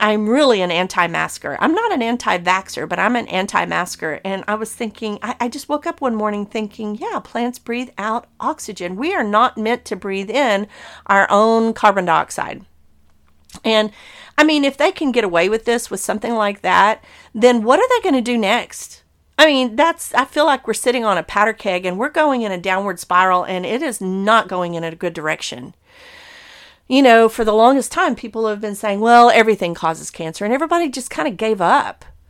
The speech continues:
It's like, "Oh, well, we might as well have fun and do what we wanna do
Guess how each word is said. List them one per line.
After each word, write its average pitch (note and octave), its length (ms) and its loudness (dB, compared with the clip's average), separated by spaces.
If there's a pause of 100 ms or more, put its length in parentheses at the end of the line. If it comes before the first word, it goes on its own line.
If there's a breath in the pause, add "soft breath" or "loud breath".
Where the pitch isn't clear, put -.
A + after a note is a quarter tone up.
(120)
It's A#3+ 140 -6
like, C#4 160 0
"Oh, D#4 80 2
well, A3+ 240 4
we A3 80 0
might A#3 180 2
as A#3 120 -2
well A#3 260 6
have A#3+ 200 2
fun D4 500 4 (180)
and G#3+ 220 -2
do C#4+ 540 -2
what C4+ 200 2
we C#4+ 100 -2
wanna C#4+ 260 0
do D4+ 480 -2